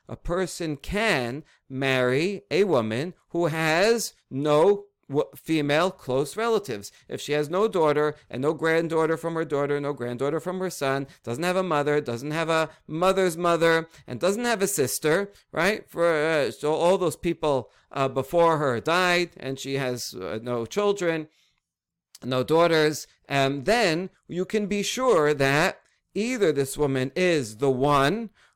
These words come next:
who the messenger gave kiddushin to, in which case he could go ahead and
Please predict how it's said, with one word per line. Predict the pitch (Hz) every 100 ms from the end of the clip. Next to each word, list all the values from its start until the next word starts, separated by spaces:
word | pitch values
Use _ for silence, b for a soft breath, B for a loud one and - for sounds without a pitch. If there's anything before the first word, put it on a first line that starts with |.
| _
who | 202 190 156 117
the | 139
messenger | 151 165 - 156 127 135
gave | 131 147 147
kiddushin | 160 139 139 143 135
to, | 131 98 113 -
in | 156
which | 151 147
case | - 123 175 - b b
he | 180
could | 156 143
go | 139 127
ahead | 127 170 147
and | 127 101